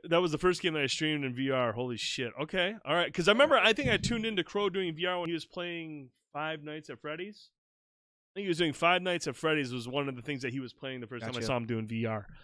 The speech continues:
Speaker 1: Uh, but I have Fi-, I have Five Nights at Freddy's. I haven't played any of these games, though, and it drives me nuts because, dude, when I sit there and pop, like, for example, uh, Firewall Zero Hour, that's an incredible game.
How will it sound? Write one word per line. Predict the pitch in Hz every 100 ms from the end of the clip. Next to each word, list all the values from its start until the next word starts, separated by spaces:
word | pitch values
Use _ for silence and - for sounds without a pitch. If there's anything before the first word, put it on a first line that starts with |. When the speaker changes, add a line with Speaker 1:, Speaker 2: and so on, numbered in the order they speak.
| - _ _
Speaker 1:
Uh, | 131 135
but | 135
I | 156
have | 160 185
Fi-, | 185 185
I | 131
have | 160 214
Five | 190
Nights | 156 139 131
at |
Freddy's. | 139 151 214 _ _ _ -
I | 127
haven't | 156 175
played | 180 180
any | 202
of |
these | 202 147
games, | 190 220
though, | 190 160
and | 170
it | 151
drives | 165 190 185
me |
nuts | 185 202 -
because, | 185 180 156 _ _ _ -
dude, | 196
when | 160
I |
sit | 190 226
there | 208
and | 175
pop, | 185
like, | 165 143 -
for | -
example, | 147 185 156 131 -
uh, | 135 123
Firewall | 117 151 165 180 156
Zero | 123 131 156
Hour, | 165 180 175
that's | 143 165 -
an | 135
incredible | 117 131 120 113
game. | 104 101